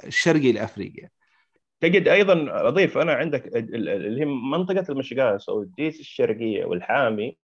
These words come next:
Speaker 1: مهم.
Speaker 2: وقصيعر، هذول مهجرهم الكويت مثلًا.
Speaker 1: طيب، جميل.
Speaker 2: أغلبهم في الكويت.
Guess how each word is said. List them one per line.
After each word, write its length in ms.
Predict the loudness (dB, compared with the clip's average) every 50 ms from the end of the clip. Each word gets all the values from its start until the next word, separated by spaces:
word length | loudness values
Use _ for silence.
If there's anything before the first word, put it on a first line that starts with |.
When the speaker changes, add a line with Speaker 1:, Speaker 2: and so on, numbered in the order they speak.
| _ -6
Speaker 1:
مهم. 320 | -6 -2 0 0 -2 -2 -4 _ _ _ _ _ _ _ _ _ _ _ -10
Speaker 2:
وقصيعر، 680 | -8 -6 -2 2 4 4 4 4 4 2 0 0 -4 -4
هذول 380 | -4 0 2 2 2 2 2
مهجرهم 460 | 0 -2 -4 -4 -4 -4 -2 -2 -2
الكويت 460 | -4 -4 -4 -2 -2 -2 -2 -4 -8 _ _ _ _ _ _ _ _ _
مثلًا. 300 | -12 -12 -10 -10 -14 -14 -16 _ _ _ _ _ _ _ _ _ _ _ _ _ _ _
Speaker 1:
طيب، 280 | -4 -2 0 0 0 0
جميل. 300 | 0 0 0 0 0 -2 -4 -4
Speaker 2:
أغلبهم 300 | -2 -2 -2 -2 -2 -6
في 60 | -6 -8
الكويت. 240 | -10 -8 -8 -8